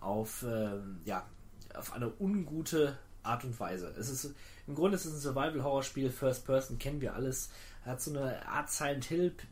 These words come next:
äh, ja, Atmosphäre. Wir spielen jemanden, der sein Gehirn ja nicht verloren hat, aber auf dem auf jeden Fall eine, eine O P am Gehirn vorgenommen wurde und wir wissen nicht genau, was real ist und was, was, was, äh,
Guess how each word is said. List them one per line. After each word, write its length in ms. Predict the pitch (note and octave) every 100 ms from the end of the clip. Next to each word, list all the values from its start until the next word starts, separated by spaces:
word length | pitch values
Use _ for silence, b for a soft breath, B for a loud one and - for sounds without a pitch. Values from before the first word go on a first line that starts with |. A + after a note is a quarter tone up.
| G3+
äh, 580 | D#2 G#3 - - - -
ja, 200 | A2+ -
Atmosphäre. 760 | A2+ A#2 B2+ - C#3+ D#3+ D3+ C#3+
Wir 80 |
spielen 280 | C3 - D3
jemanden, 280 | C#3 C3 C3
der 80 | A#2+
sein 360 | B2 A#2+ A#2+ -
Gehirn 600 | A#2 A#2+ C#3+ D#3+ D#3+ D#3 b b b b b b
ja 60 | B2
nicht 120 | C3
verloren 420 | B2 A#2+ C#3+ E3
hat, 140 | D3
aber 300 | A#2+ C3+ A2+
auf 160 | G#2 -
dem 200 | C#3 C3
auf 100 | A#2+
jeden 160 | C3+ B2+
Fall 160 | C3
eine, 340 | C3 B2+ B2 A#2
eine 260 | A#2+ A#2
O 80 | -
P 300 | - D#3 D#3
am 120 | C#3+
Gehirn 280 | A#2+ C#3 C3+
vorgenommen 560 | - C#3+ C3+ C3 C3 C3
wurde 260 | B2+ C3
und 140 | A2+ A#2
wir 80 | A#2+
wissen 260 | C3 C3+
nicht 180 | C3 -
genau, 220 | A2+ G#2+
was 220 | G#2+ -
real 320 | A2+ G2+ A2+ A#2+
ist 160 | -
und 80 | G#2
was, 240 | F#2 -
was, 340 | G#2 - - G2
was, 280 | G#2+ - -
äh, 280 | F2 G2+